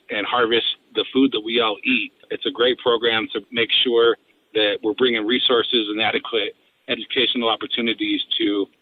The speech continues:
to those students, because when you move around a lot and you don't actually speak the language very well, school was pretty hard. You know, th-, that was a program that I just fell in love with.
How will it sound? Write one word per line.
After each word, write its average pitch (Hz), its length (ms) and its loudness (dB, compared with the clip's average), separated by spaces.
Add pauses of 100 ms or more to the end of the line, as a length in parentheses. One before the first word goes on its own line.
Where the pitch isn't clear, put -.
to 117 100 -4
those 117 280 4
students, 110 440 2 (560)
because 107 240 -4
when 120 100 0
you 120 80 0
move 139 220 4
around 147 300 4
a 151 60 4
lot 151 340 4
and 113 120 -4
you 113 80 -4
don't 127 240 0 (220)
actually 127 380 0 (120)
speak 127 240 -4
the 117 80 -2
language 120 440 2
very 104 200 2
well, 104 320 2 (420)
school 160 280 2
was 143 160 -8
pretty 127 160 2
hard. 95 300 -2 (520)
You 113 100 -4
know, 104 160 -8
th-, - 240 -8
that 120 80 -2
was 131 120 0
a - 100 -8
program 113 360 2
that 107 120 -2
I 101 100 2
just - 220 -4
fell 101 180 0
in 101 80 -2
love 98 200 0
with. 85 180 -8